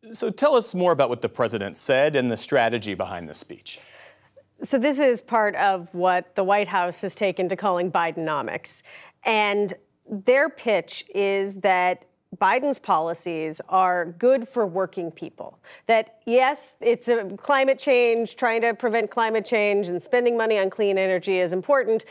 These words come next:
Speaker 2: but also it's creating jobs. Yes, this chips bill exists, but it's also about bringing jobs into the United States. So that is the pitch that he's making. It's a pitch he's made frequently. It's not a pitch that's really sinking in yet with the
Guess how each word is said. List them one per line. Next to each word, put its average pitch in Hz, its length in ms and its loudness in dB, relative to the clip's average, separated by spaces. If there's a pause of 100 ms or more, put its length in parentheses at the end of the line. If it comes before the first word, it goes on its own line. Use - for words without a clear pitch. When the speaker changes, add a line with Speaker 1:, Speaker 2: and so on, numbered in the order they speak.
(240)
Speaker 2:
but 285 180 4
also 320 560 0
it's 220 200 0
creating 196 440 0
jobs. - 340 -6 (280)
Yes, 240 420 0
this 208 260 -4
chips - 360 -2
bill 220 240 2
exists, 196 360 -2
but 254 180 2
it's 240 140 -2
also 254 420 2
about 185 320 -2
bringing 208 360 0
jobs 175 380 -2
into 185 300 -4
the 170 80 -4
United 156 460 -6
States. - 460 -10 (220)
So 240 340 2 (160)
that 302 320 0
is 302 240 -2
the 247 100 2
pitch 269 300 -4
that 254 100 0
he's 240 160 -2
making. 247 360 0
It's 233 140 -2
a 240 40 -4
pitch - 440 -6
he's 233 180 -6
made 214 380 0 (200)
frequently. 196 880 -2 (320)
It's 254 260 0
not 269 400 2
a 453 160 0
pitch - 380 -6
that's 214 200 -2
really 226 460 0
sinking 208 600 -2
in 196 240 0
yet 214 380 0
with 190 400 -2
the 180 380 -2